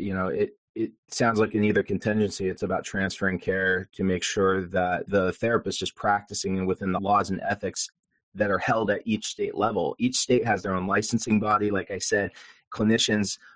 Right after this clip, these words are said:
are only allowed to treat people who live in the state that they're licensed. So, so the clinician has the responsibility to transfer care to a clinician that's licensed in that state. So these are just nuances that need to be thought about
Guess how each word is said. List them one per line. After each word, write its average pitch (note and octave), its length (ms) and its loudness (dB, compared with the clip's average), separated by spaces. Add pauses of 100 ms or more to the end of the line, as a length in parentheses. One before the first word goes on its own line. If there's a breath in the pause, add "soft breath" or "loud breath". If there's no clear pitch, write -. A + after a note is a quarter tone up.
are E2 140 0
only A#2+ 220 6
allowed G#2 320 4
to G2 80 -4
treat - 320 0
people A2 400 4
who G2+ 160 2
live G#2+ 260 4
in G2+ 120 0
the G2 60 0
state F#2+ 300 -6
that F2+ 140 -6
they're F2+ 100 -2
licensed. G2+ 480 -2
So, F#2+ 300 -2
so - 180 -2
the F#2+ 80 0
clinician C3 380 2
has G#2 260 2 (140)
the G2 80 -2
responsibility G#2 720 2
to G2+ 100 2
transfer G#2+ 460 -2
care A#2 300 0
to G2+ 200 -4
a F#2+ 60 -4
clinician F#2+ 440 -2
that's F2+ 220 -4
licensed F#2+ 460 0
in F#2+ 160 -2
that F2+ 180 0
state. - 260 0 (200 loud breath)
So - 120 0
these A3+ 240 2
are B3+ 60 2
just G#3+ 180 2
nuances A2 640 4
that F2+ 160 -2
need G2 200 2
to F#2 60 -8
be F#2+ 140 0
thought G2+ 300 2
about F2 480 -4